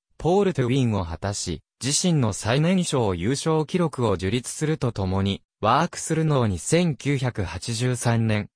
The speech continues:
オーストリアジーピー以来となる二十年ぶりの優勝をもたらした。結果、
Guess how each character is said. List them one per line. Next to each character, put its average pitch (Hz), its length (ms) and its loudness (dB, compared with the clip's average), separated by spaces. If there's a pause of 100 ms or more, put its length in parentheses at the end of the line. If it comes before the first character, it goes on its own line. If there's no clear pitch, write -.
オ 139 200 2
ー 180 40 0
ス - 120 -10
ト 165 120 0
リ 165 140 2
ア 170 80 2
ジ 170 200 0
ー 160 60 -4
ピ 202 240 2
ー 185 40 2
以 170 40 2
来 147 180 2
と 104 120 -2
な 113 160 2
る 113 100 0
二 98 220 2
十 120 200 0
年 147 260 0
ぶ 151 120 0
り 147 120 0
の 147 140 2
優 123 180 2
勝 117 260 0
を 107 340 0 (140)
も 95 160 -2
た 98 120 -4
ら 120 140 0
し - 120 -10
た。 - 200 -6 (500)
結 120 280 -2
果、 135 180 -2